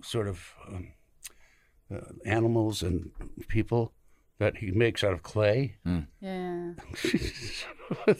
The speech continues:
Speaker 1: So you know he's done. He's gone. You know, uh,
Speaker 3: <laughs>
Speaker 1: and dangerous. There's something very dangerous about Bill. And so <laughs> I come in with that thing, and, uh,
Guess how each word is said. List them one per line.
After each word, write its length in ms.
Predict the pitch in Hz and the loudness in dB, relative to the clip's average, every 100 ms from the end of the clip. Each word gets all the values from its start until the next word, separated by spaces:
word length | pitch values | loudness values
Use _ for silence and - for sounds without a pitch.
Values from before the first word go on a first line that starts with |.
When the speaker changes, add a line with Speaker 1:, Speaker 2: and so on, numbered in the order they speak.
| - - - | 2 -4 -6
Speaker 1:
So 140 | - 101 | 2 6
you 160 | 196 | 8
know 160 | 208 202 | 10 10
he's 260 | 147 143 | 10 6
done. 220 | 85 82 - - | 6 2 2 4
He's 240 | 104 85 | 4 4
gone. 360 | - 85 71 64 - - - | 4 4 4 0 -2 -2 6
You 100 | 110 | 10
know, 100 | 113 | 10
uh, 880 | 110 226 269 269 - 240 262 220 220 - | 10 8 8 10 10 8 8 6 6 6
Speaker 3:
<laughs> 20 | |
Speaker 1:
and 180 | 113 98 | 6 10
dangerous. 480 | 175 220 104 71 - | 8 8 4 0 0
There's 160 | 107 | 2
something 300 | 165 160 143 | 6 6 4
very 420 | 104 104 175 190 | 2 8 10 10
dangerous 320 | 180 185 165 156 | 10 10 8 8
about 280 | 151 151 | 10 10
Bill. 220 | 123 - - - - - - - | 10 8 8 0 -12 -12 -12 -2
And 120 | - 139 | 4 6
so 460 | - - - 180 - | 4 2 6 6 6
<laughs> 80 | - | 2
I 80 | - | 4
come 240 | - 151 | 6 8
in 40 | 156 | 8
with 80 | 120 | 8
that 220 | 117 - | 6 6
thing, 200 | 90 98 - - - - - - - | 2 0 -4 -10 -10 -12 -14 -10 2
and, 380 | 117 113 - - - | 4 4 0 -8 -6
uh, 240 | 104 101 | 0 2